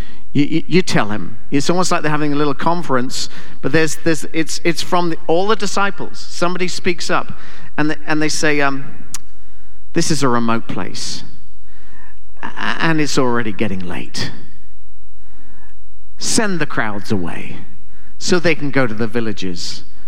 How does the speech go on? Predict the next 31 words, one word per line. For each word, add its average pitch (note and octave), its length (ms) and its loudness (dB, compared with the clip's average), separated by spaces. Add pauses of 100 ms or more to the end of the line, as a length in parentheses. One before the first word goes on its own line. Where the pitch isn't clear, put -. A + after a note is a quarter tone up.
(160)
and C3+ 160 2
buy A#2+ 200 0
themselves A2 880 0 (200)
some A#2 220 0
food." - 520 0 (180)
And C#3+ 120 0
I - 20 0
heard F#3+ 240 0
Pastor D#3+ 540 0 (260)
Robert C#3 400 0
Morris C#3+ 480 0
from B2 240 0
Dallas C#3 340 0
speak - 360 0
about A#2+ 340 0 (480)
this D3 160 0
passage. C#3+ 400 -2
Now, C3+ 100 0
these D3+ 220 0
are D#3 40 0
my D#3 180 0
words, D3 340 0
but C#3+ 140 0
he D3+ 40 0
kind D#3+ 200 0
of C#3 80 -2
inspired C#3+ 500 0
this B2 140 -2
thought D3 240 0
when B2 80 -2
I, B2 80 -2